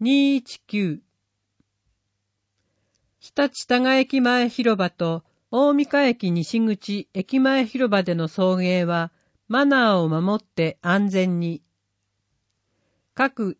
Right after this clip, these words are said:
駅前広場の一般車乗降スペースは、短時間の停車のみ利用できます。スペース外へのはみ出しや、長時間の駐停車は、バスの運行の遅延など、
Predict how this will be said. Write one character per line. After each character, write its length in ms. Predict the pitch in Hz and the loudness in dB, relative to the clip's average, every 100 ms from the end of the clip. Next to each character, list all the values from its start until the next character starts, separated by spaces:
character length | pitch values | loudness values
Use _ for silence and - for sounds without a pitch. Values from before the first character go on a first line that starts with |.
| - | -8
駅 240 | 180 - | -6 0
前 280 | 262 269 269 | 0 2 0
広 280 | 240 247 214 | 0 -2 0
場 140 | 180 | 0
の 260 | 170 156 156 _ _ _ | -2 -4 -6 _ _ _
一 180 | 180 - - | -6 -6 -4
般 220 | 277 269 | -2 0
車 160 | 208 | -2
乗 260 | 165 190 233 | -2 -2 -2
降 240 | - 233 | 0 0
ス 160 | 233 - | 0 0
ペ 200 | 233 220 | 0 0
ー 20 | |
ス 160 | 208 180 | -2 -4
は、 280 | 165 156 156 _ _ _ | -2 -4 -8 _ _ _
短 240 | 262 285 | 0 0
時 140 | 294 294 | 0 -2
間 280 | 208 196 180 | -2 -2 -2
の 100 | 160 | -4
停 280 | - 220 | -2 -2
車 180 | 226 214 | 0 -2
の 160 | 220 214 | -2 0
み 220 | 175 - - | -2 -4 -6
利 140 | 180 | 0
用 200 | 185 185 | 2 2
で 120 | 180 | -2
き 140 | 165 160 | -6 -6
ま 160 | 160 | -6
す。 260 | 165 - _ _ _ _ _ _ _ _ _ _ | -8 -16 _ _ _ _ _ _ _ _ _ _
ス 160 | - - | -20 -6
ペ 180 | 285 294 | 0 0
ー 40 | |
ス 120 | - | 0
外 320 | 262 240 208 180 | 0 2 2 0
へ 120 | 170 | 0
の 100 | 160 | -2
は 160 | 160 | -4
み 140 | 175 180 | -4 -4
出 100 | 180 | -6
し 180 | - 170 | -6 -6
や、 240 | 160 156 _ _ _ _ | -4 -8 _ _ _ _
長 240 | - 262 294 | -4 -2 0
時 160 | 277 | -2
間 240 | - 202 180 | -2 -2 -2
の 100 | 160 | -4
駐 280 | - 220 214 | -4 -4 -2
停 200 | 214 214 | -4 -4
車 220 | 190 165 | -4 -4
は、 240 | 151 151 - _ _ _ _ | -4 -8 -14 _ _ _ _
バ 160 | 240 277 | -2 -2
ス 160 | 254 | -2
の 180 | 214 170 | 0 0
運 220 | 190 240 | 0 -2
行 280 | 240 240 233 | -2 0 0
の 140 | 220 | 0
遅 240 | 214 - 208 | -2 -4 -4
延 240 | 208 208 | -2 0
な 160 | 196 196 | -2 -2
ど、 240 | 160 156 | -4 -8